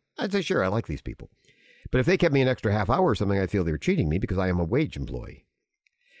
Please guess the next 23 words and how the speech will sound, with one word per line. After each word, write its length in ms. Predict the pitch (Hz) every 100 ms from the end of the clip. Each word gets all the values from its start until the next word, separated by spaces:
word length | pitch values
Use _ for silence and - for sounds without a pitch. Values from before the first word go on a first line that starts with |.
| -
However, 600 | 120 131 170 175 95 - _ - -
with 240 | 117 135 90
them, 300 | 175 202 139
since 260 | - 117
they 180 | - 110
own 240 | 101 123 110
the 80 | 82
business, 580 | - 101 78 - - - _ _ _ -
they 120 | 143
were 120 | 123
the 80 | 90
first 360 | - 139 147 -
people 260 | 147 143
there 180 | 143 151
in 100 | 156
the 60 | 135
morning 320 | 117 143 135
and 80 | 92
the 60 |
last 340 | 82 90 104 -
people 240 | 104 120
to 80 | 101
leave. 400 | 95 78 - -